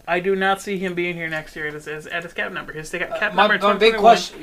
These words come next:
Speaker 2: and, and you're getting into, like, where we've cut and roster, but my question is, do you see a space, and you don't even have to explain how we're getting
Speaker 1: This,
Speaker 2: there.
Speaker 1: well, this,
Speaker 2: Do
Speaker 1: this,
Speaker 2: you
Speaker 1: this is how I'm getting into the, to Yannick
Speaker 2: Can,
Speaker 1: situation.
Speaker 2: can, can he get there?
Speaker 1: This, this is how I'm getting there, because the, the big thing isn't whether we want him here or not, because obviously we want him here.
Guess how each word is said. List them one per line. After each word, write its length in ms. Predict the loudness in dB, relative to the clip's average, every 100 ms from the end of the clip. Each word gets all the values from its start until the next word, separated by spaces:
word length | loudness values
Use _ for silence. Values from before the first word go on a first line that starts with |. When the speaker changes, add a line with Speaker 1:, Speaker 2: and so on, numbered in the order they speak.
| -10 -6
Speaker 2:
and, 160 | -6 -4
and 240 | -4 0
you're 120 | 0
getting 280 | 6 6 6 2
into, 420 | -2 -2 -2 0
like, 240 | -2 0
where 260 | 2 2 2
we've 180 | 0 -2
cut 200 | -2 0
and 100 | 2
roster, 380 | 0 0 -4
but 260 | 2 2 4
my 160 | 6 6
question 320 | 6 4 0
is, 160 | -4 -6
do 140 | -8
you 200 | -4 -4
see 180 | -4 -4
a 60 | -4
space, 400 | 0 0 0 -2
and 100 | -2
you 100 | 2
don't 100 | 4
even 120 | 4
have 120 | 2
to 80 | -2
explain 300 | -6 -4 0
how 120 | 2
we're 80 | 2
getting 200 | 6 4
Speaker 1:
This, 80 | 4
Speaker 2:
there. 160 | 2 10
Speaker 1:
well, 100 | 10
this, 140 | 10
Speaker 2:
Do 60 | 6
Speaker 1:
this, 120 | 6
Speaker 2:
you 100 | 10
Speaker 1:
this 180 | 10 10
is 80 | 6
how 160 | 8 6
I'm 120 | 6
getting 160 | 4
into 200 | 4 4
the, 300 | 4 2 0 0
to 300 | -2 -2 -2 -6
Yannick 440 | -4 -2 -2 -6
Speaker 2:
Can, 100 | -12 -16 -6
Speaker 1:
situation. 580 | -4 0 2 6 6
Speaker 2:
can, 140 | 4 -4
can 240 | 2 2
he 100 | 2
get 200 | 2 0
there? 100 | 0
Speaker 1:
This, 140 | 0 0
this 200 | 0 -2
is 100 | 0
how 100 | 0
I'm 80 | 2
getting 140 | 2
there, 100 | 2
because 320 | 0 2 0 0
the, 260 | -2 -2
the 160 | 0 -2
big 320 | 0 0 0
thing 220 | 0 0
isn't 360 | 2 2 0 0
whether 240 | 2 4
we 140 | 4 4
want 280 | 2 0 0
him 60 |
here 140 | 0 0
or 40 |
not, 280 | 0 -2 -2
because 220 | -4 -4
obviously 380 | 0 0 2 -2
we 100 | -2
want 240 | 0 0 -2
him 100 | -4
here. 180 | -8